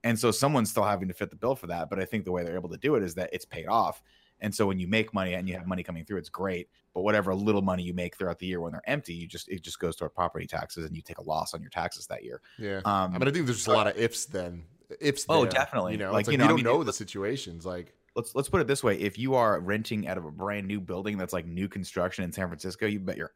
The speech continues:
Speaker 1: ass they want that money. They got a, they got a loan to pay back that is fucking monumental for the, for these new construction processes. So, you know, I don't know what my landlord that, that, that I'm renting this place from, what her situation is, but,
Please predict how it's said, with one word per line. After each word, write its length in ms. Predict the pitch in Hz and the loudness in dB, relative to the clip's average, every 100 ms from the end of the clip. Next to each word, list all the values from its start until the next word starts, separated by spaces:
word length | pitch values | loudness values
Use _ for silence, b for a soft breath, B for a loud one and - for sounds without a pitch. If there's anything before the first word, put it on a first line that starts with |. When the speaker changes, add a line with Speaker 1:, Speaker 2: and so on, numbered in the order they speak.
| - | -2
Speaker 1:
ass 260 | 92 85 | 0 0
they 120 | - 80 | -4 -6
want 200 | - - | -6 -8
that 140 | - | -8
money. 260 | - - - B B B | -10 -10 -16 B B B
They 100 | - | 2
got 240 | 113 98 95 | 4 4 4
a, 40 | |
they 120 | 110 | 4
got 140 | 113 90 | 4 4
a 60 | |
loan 560 | 90 95 101 107 117 - | 2 2 4 4 4 0
to 100 | - | -4
pay 220 | 104 110 107 | 0 4 4
back 320 | 98 110 - | 4 2 2
that 140 | 90 | 0
is 160 | 80 - | 0 -4
fucking 500 | - 113 95 85 92 | 0 0 0 -4 0
monumental 720 | 98 107 104 92 92 90 85 | 2 2 2 0 -2 -2 -4
for 160 | - 85 | -4 -4
the, 200 | 85 71 | -6 -6
for 100 | 87 | -6
these 160 | 82 | -6
new 160 | 87 82 | -6 -8
construction 480 | 80 - 82 - 80 | -8 -6 -6 -6 -8
processes. 640 | 80 69 69 - 67 - B B B | -8 -6 -10 -12 -16 -20 B B B
So, 460 | - 110 98 90 - | 2 6 6 4 2
you 120 | 113 | 0
know, 120 | 90 | 2
I 80 | 104 | 2
don't 100 | 110 | 2
know 120 | 101 | 2
what 80 | 90 | 0
my 120 | 85 | 0
landlord 460 | 110 92 87 90 92 | 0 0 -2 -6 -6
that, 240 | 78 87 - | -6 -8 -8
that, 180 | 90 87 | -8 -6
that 120 | 87 | -4
I'm 120 | 85 87 | -4 -4
renting 300 | 85 85 82 | -6 -8 -6
this 140 | 101 | -6
place 220 | - 87 | -2 -4
from, 220 | - 85 82 | -2 -4 -2
what 100 | 87 | -4
her 80 | |
situation 520 | 98 87 85 80 - 80 | -4 -6 -6 -6 -6 -10
is, 140 | 85 | -10
but, 220 | 85 82 | -8 -8